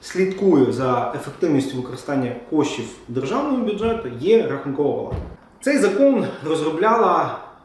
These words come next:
робоча група, яка створена на початку цього року. До неї входили народні депутати, представники громадського середовища, в тому числі і представники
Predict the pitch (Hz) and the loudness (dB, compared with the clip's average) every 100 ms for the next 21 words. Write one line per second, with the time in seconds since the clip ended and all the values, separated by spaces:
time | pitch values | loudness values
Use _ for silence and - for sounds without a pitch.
0 | _ - 151 220 165 139 254 220 156 143 | _ -4 2 2 2 2 2 4 4 2
1 | 139 - - 175 156 139 127 - 131 127 | 0 -2 0 2 4 4 2 -2 -4 -4
2 | 123 139 147 269 - - 151 123 135 151 | -6 -4 0 0 0 -2 -2 0 2 2
3 | 127 143 127 123 123 113 - 120 143 160 | 0 0 0 2 0 -2 -6 -6 0 0
4 | 160 127 127 127 143 247 233 135 123 135 | 0 -2 -2 -4 -4 -4 -2 -6 -6 -8
5 | - 151 147 147 156 123 127 - - - | -6 -6 -4 -2 0 0 -4 -12 -20 -20
6 | - 156 254 - 190 170 151 156 156 131 | -10 -2 -2 0 -4 -2 -2 2 4 2
7 | 127 113 151 139 - 139 127 131 127 131 | -2 -4 -4 -2 -2 -2 0 -2 -4 -6
8 | - 131 127 143 139 123 | -4 -4 -4 2 2 2